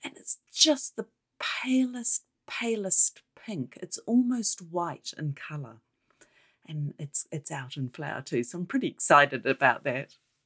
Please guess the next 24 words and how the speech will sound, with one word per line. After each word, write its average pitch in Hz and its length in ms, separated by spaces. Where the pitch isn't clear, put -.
And 196 160
this - 240
year 190 240
I 143 100
will 151 180
swear 151 1000
that - 140
I 156 120
will 151 120
keep - 280
them 147 160
watered 135 440
throughout 135 460
summer 120 400
so - 140
that 135 180
they 143 80
carry 139 500
on 117 280
their 135 180
kind - 180
of 131 140
impressive 139 680
display. 123 640